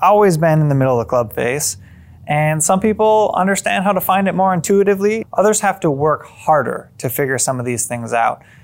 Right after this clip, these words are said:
And that's all good. Like, you can be naturally talented, and that's a nice thing to be, or you could be a hard worker. I will take the hard worker ten times out of ten.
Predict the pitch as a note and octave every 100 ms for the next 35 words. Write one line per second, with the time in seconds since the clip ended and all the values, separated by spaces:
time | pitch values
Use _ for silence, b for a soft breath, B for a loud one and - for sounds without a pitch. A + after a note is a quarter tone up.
0 | b b b - D#3+ E3+ E3+ - F3 G#3+
1 | B3+ A#3 B3+ G#3 B2 B2 B2 b b b
2 | b E3 G3+ A#3 G#3+ G#3 G3 F#3 D3 -
3 | - _ _ C#3+ D#3 F3 - G3 F#3 F#3
4 | E3+ E3+ E3+ - F3+ G3+ - - - _
5 | _ C#3 C3+ C3 - D3 D3 C3+ - D3+
6 | C#3+ C3 B2 B2+ D#3+ - b b b b
7 | b - - F3+ F#3+ F#3+ F#3 D#3+ F3 C3+
8 | D3+ D3+ B2+ B2 B2 - - - - -
9 | - - D3+ G3 A#3 A3 G#3 F3+ D#3+ E3
10 | C#3 C3+ C3+ C#3+ C#3+ - - E3 D#3 D#3
11 | D3 C#3+ B2 A#2+ - A#2+ F3